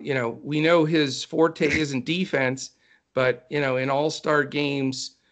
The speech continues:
except for down the stretch, maybe, you know, you're gonna get a lot of back and forth. And, you know, he won't just take threes. He'll take it to the hoop. You know, he'll get, uh, baskets any way he needs to. And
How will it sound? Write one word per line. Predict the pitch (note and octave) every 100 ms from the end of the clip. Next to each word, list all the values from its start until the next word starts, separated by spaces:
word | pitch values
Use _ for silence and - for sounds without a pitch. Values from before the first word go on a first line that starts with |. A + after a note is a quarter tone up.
| _
except | - - - E3 E3
for | C#3+
down | D3 C#3+
the | B2
stretch, | - F3 G3+ -
maybe, | C#3+ C3+ C3+ C#3 C#3
you | C3
know, | C3+
you're | C3+ C3+
gonna | C#3 C3
get | C3+
a | B2+
lot | B2+ C3+
of | B2+
back | C3 C3 B2+
and | A2+
forth. | - D#3 C#3+ B2+ - _ _ _ _
And, | - B2+ A#2+ A#2+ C3+
you |
know, | C3 A#2
he | - G#3+
won't | A#3 G#3+ F#3 -
just | G3 E3+ -
take | - F3 - -
threes. | E3 E3+ D#3+ A#2 -
He'll | D#3+ E3
take | - - D3+
it | C#3
to | B2+
the | A#2+ G#2+
hoop. | F3 G3+ F#3+ - _ _ _ _
You | -
know, | C#3 A#2+
he'll | C3 D#3
get, | D3+ D3 C#3+ - D3+
uh, | C3+
baskets | C3 C3+ C3 C3 - B2
any | C#3+ C3
way | B2 B2
he | A2+ B2
needs | A#2+ C3 C#3 -
to. | - A#2+ A#2+
And | A#2+ A2+